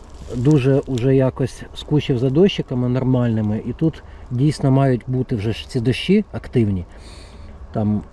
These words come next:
найближчими днями. І там далі пройде там днів десять, п'ятнадцять уже маслючок, може, полізе взагалі дуже активно. А от зараз, як, поки посуха, поки така погода нестабільна, ночі холодні,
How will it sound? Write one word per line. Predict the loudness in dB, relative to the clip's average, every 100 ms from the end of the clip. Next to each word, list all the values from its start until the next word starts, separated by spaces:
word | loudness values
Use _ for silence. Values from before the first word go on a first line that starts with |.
| -14 -4
найближчими | 0 2 4 2 2 0 2
днями. | 0 0 -2 -6
І | 0
там | 2 4
далі | 4 2 0
пройде | -2 -4 0 0 0
там | -2 -2
днів | 0 0 -2 -8 0
десять, | 4 4 2 -10 -10 -18 -20 -20 -20 -6
п'ятнадцять | -4 -2 2 2 2 -2 -6
уже | -2 0 0 -4 -14 -8
маслючок, | -4 -2 -2 -2 -2 0
може, | 0 0
полізе | -2 -2 0 0
взагалі | 0 2 2 0
дуже | -2 -2 -4
активно. | 2 2 2 0 -6 -20 -20 -18 -18 -16 -6
А | -2
от | 2
зараз, | 4 6 4
як, | 2 0 -4 -6 -2
поки | 0 0
посуха, | 2 2 2 0 -4 -2
поки | -2 -4
така | -2 0 -2
погода | 0 2 2 2
нестабільна, | 0 -2 -2 4 4 6
ночі | 4 0 -4 -6
холодні, | -2 2 4 4 2